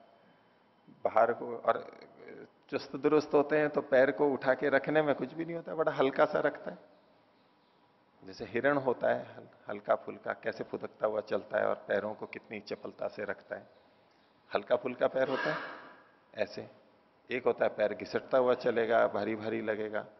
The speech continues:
अनुभूति के भार बढ़ेगा नहीं वो। हाँ, तमोगुण की अधिकता होने से भार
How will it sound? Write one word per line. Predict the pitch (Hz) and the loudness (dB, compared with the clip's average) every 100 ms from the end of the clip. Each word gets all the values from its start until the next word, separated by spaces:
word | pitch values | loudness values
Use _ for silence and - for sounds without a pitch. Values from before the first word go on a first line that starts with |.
| - _ _ - | -20 _ _ -12
अनुभूति | 147 170 185 185 | -8 -6 -4 -4
के | 127 107 | -4 -4
भार | 104 123 147 | -4 0 2
बढ़ेगा | 135 135 147 139 | 2 2 2 0
नहीं | 98 87 | -2 -8
वो। | 95 - _ _ _ _ _ _ _ _ 104 | -14 -16 _ _ _ _ _ _ _ _ -10
हाँ, | 104 | -2
तमोगुण | 107 123 143 165 | -2 0 0 0
की | 170 | 2
अधिकता | 151 147 - 156 | 2 2 2 2
होने | 147 151 156 | 2 0 -2
से | 170 | -2
भार | 127 143 151 | 0 2 2